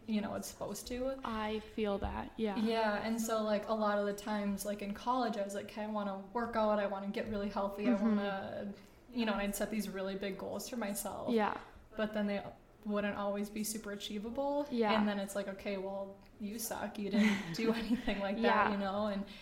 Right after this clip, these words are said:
Speaker 1: that's kind of the reason why, too, I, I actually, like, don't ever go on any diets
Speaker 2: Yep.
Speaker 1: anymore
Speaker 2: Yeah.
Speaker 1: because it's just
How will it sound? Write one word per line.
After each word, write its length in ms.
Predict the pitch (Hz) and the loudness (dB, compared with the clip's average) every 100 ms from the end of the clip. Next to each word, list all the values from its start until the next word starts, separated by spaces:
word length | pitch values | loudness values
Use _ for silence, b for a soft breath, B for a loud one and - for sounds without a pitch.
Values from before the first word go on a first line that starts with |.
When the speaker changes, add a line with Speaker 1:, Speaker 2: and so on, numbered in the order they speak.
| B B | B B
Speaker 1:
that's 200 | 233 233 | 0 2
kind 200 | 247 240 | 0 2
of 80 | 226 | 2
the 60 | |
reason 340 | 196 202 214 208 | 2 -2 0 -2
why, 180 | 196 196 | -2 -6
too, 300 | - 220 214 | -6 -2 -2
I, 300 | 196 185 190 | 0 -2 -4
I 60 | 202 | 0
actually, 460 | 202 196 - 202 190 | 0 -2 -4 -4 -4
like, 140 | 185 | -4
don't 200 | 202 202 | -4 -2
ever 180 | 190 196 | -2 -4
go 160 | 190 196 | -4 -2
on 160 | 196 196 | -2 -2
any 160 | 196 | -2
diets 640 | 190 - - 208 220 - - | -2 -6 -4 -4 -4 -4 0
Speaker 2:
Yep. 300 | 220 214 220 | 8 8 8
Speaker 1:
anymore 460 | 240 247 247 254 | 4 4 4 2
Speaker 2:
Yeah. 240 | 262 214 196 | 2 2 2
Speaker 1:
because 180 | 214 202 | -2 -4
it's 220 | 196 - | -4 -6
just 400 | 208 202 - | -4 -4 -6